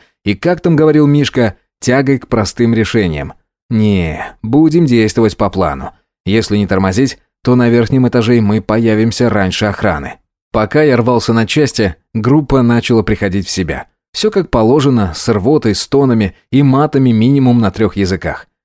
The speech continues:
Я бегал между пробуждающимися новусами, помогал подняться, не забывая при этом сканировать пространство. Охрана пока не спешила обратно, но что-то внизу определенно происходило. Структуры образовывали построение,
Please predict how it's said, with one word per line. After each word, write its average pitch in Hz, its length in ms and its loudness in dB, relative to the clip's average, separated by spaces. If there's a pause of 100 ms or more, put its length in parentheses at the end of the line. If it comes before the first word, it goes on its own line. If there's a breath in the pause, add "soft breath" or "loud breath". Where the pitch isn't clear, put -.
(160)
Я 165 220 0
бегал 135 300 2
между 113 300 2
пробуждающимися 101 920 0
новусами, 120 600 0 (160 soft breath)
помогал 170 400 0
подняться, 120 600 -2
не 117 120 0
забывая 113 440 0
при 143 140 0
этом 156 200 0
сканировать 107 560 -2
пространство. 87 680 -6 (580)
Охрана 120 460 0
пока 98 220 -2
не 117 120 0
спешила 104 440 0
обратно, 92 420 -4 (260)
но 113 100 -2
что-то 120 260 -2
внизу 113 320 0
определенно 110 520 0
происходило. 101 640 -2 (300)
Структуры 120 540 0
образовывали 107 640 2
построение, 107 800 0